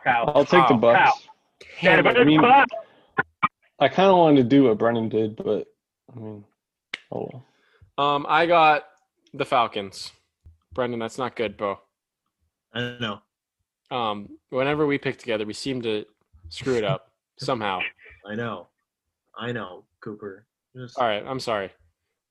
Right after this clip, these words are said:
Speaker 3: Do you want the lone wolf? I can go. The bu-, no, that's cheating.
Speaker 4: No.
Speaker 3: All right. Um, next we got Packers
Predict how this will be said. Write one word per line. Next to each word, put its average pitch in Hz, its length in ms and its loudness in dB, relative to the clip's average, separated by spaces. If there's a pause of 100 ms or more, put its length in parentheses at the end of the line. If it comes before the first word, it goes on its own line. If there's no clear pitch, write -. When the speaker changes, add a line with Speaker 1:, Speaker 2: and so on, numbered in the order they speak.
(120)
Speaker 3:
Do 143 80 -4
you 151 40 2
want 165 140 2
the 180 80 -2
lone 165 220 2
wolf? 165 260 2
I 143 80 2
can 160 140 -8
go. 170 140 4
The 139 80 -4
bu-, 156 180 -8
no, 120 240 -2
that's 117 180 -6
cheating. 101 340 -10 (320)
Speaker 4:
No. 135 80 -2
Speaker 3:
All 123 40 2
right. 110 120 -6 (540)
Um, 131 340 -2
next 156 220 -2
we 202 60 -4
got 175 220 0
Packers 160 500 0